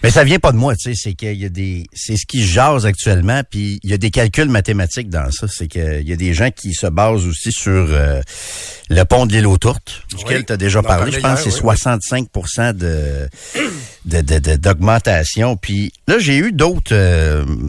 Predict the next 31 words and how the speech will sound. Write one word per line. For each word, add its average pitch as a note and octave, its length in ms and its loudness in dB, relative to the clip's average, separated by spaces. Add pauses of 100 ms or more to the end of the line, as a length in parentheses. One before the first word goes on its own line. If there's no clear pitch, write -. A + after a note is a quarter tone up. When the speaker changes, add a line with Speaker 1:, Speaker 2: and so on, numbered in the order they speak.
(260)
Speaker 1:
d'autres D#3 400 0
infos B2 380 2
un F#2+ 80 2
peu C#3 180 0
ce - 140 -4
matin. F#2+ 240 2
En C#3+ 140 2
fait, - 180 -2 (420)
je D#2 200 -8
jasais C#3 280 0
un A3+ 80 0
peu F#3+ 120 0
avec, B2+ 280 0
euh, F2+ 160 2
Busutil A2+ 500 2
ce D#2+ 120 -4
matin. C#2+ 220 -2 (160)
Tu - 120 -8
sais, D3 60 0
j'ai A2+ 80 -2
Speaker 2:
Mhm. G#2 60 -4
Speaker 1:
regardé B2 260 -4
ça F3 100 -6
un B2 80 -2
peu C3 120 -8
aussi. B2 360 -8 (1300)
Ottawa A#3 520 4
nous C#3+ 140 0
coûte C3 160 0
cher, G#2+ 380 0
Joe. C2 200 -10